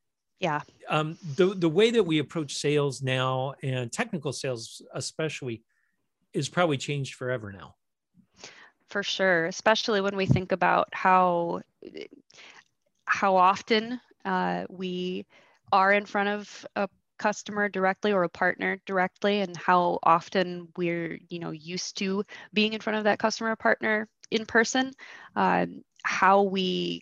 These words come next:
Speaker 1: accomplish what we need to accomplish from a rapport building standpoint, from a socialization building standpoint,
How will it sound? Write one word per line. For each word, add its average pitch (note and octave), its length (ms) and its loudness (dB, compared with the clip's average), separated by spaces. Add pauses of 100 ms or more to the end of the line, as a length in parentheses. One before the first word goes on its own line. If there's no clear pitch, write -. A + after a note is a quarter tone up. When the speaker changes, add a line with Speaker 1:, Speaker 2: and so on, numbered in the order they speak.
(100)
Speaker 1:
accomplish F#3 840 4
what F#3+ 160 0
we F#3+ 100 2
need F3+ 180 0
to F3 80 2
accomplish F3 460 -2
from F3+ 160 -6
a E3+ 60 -4
rapport F3+ 460 -4
building F3+ 320 -2
standpoint, F3 540 -4
from F3 120 -6
a E3 60 -6
socialization E3+ 840 -2
building E3 320 -4
standpoint, E3+ 640 -2